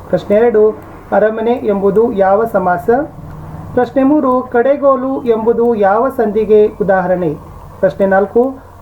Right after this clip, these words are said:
"ಆಹ್ವಾನ ಪತ್ರಿಕೆ ಎಂದರೇನು? ನಿಮಗೆ ಗೊತ್ತಿರುವ ನಾಲ್ಕು ಆಹ್ವಾನ ಪತ್ರಿಕೆಗಳನ್ನ ತಿಳಿಸಿ." ಪ್ರಶ್ನೆ ಐದು,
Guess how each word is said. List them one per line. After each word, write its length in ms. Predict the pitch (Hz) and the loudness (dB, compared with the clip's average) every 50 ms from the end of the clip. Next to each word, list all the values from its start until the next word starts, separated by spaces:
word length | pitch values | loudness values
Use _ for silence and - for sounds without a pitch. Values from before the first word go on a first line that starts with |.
| - - | -6 -2
"ಆಹ್ವಾನ 400 | 196 202 196 185 220 226 220 220 214 | 0 0 0 0 0 -2 -2 -2 -4
ಪತ್ರಿಕೆ 460 | 214 214 196 196 - 208 196 - 202 | -4 -4 -4 -2 -2 -4 -2 0 0
ಎಂದರೇನು? 680 | 190 185 185 185 185 185 180 180 190 226 262 294 285 - - - - - - - - | 0 2 2 0 0 0 0 0 0 0 0 -2 -4 -8 -16 -20 -20 -20 -10 -2 0
ನಿಮಗೆ 340 | 214 220 233 226 220 240 | 2 2 2 2 2 2
ಗೊತ್ತಿರುವ 500 | 208 202 220 220 - 294 294 285 262 233 226 233 254 - 220 | 2 0 -2 0 2 2 2 4 4 4 2 2 0 -2 -4
ನಾಲ್ಕು 420 | 208 196 202 240 254 - 294 277 285 | -2 0 0 0 -2 -2 -2 -2 0
ಆಹ್ವಾನ 500 | - 214 202 208 214 220 226 226 226 226 | 0 0 2 2 2 2 0 0 -2 -4
ಪತ್ರಿಕೆಗಳನ್ನ 800 | 226 220 202 202 - 202 196 - 208 196 196 190 190 185 185 180 175 | -2 -2 -4 -2 -2 -4 -2 -2 -2 0 2 2 2 2 0 -2 -2
ತಿಳಿಸಿ." 480 | - 190 180 180 - - - 151 156 - - - - - - - - | -2 -2 -4 -2 -4 -2 -4 -4 -4 -6 -14 -18 -18 -20 -20 -6 0
ಪ್ರಶ್ನೆ 300 | 190 185 185 - 196 196 - - | 0 0 0 0 -2 -2 0 2
ಐದು, 300 | 226 240 196 185 160 | 2 2 2 -2 -4